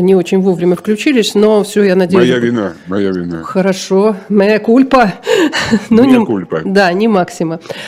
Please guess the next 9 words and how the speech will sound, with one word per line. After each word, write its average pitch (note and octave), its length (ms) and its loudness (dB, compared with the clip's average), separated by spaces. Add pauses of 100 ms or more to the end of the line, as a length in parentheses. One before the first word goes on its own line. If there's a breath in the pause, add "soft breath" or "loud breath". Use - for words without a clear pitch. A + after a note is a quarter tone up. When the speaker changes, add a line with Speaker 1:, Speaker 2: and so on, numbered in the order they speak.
(160 loud breath)
Speaker 1:
А, G#3+ 300 2
Георгий A3 480 0
Александрович, F3+ 440 -4
э, G3 160 0 (360)
хочется, D4+ 680 0
хочется D#4 420 0
от A3+ 100 -4
вас C4 260 -2
какого-то, G#3+ 720 -2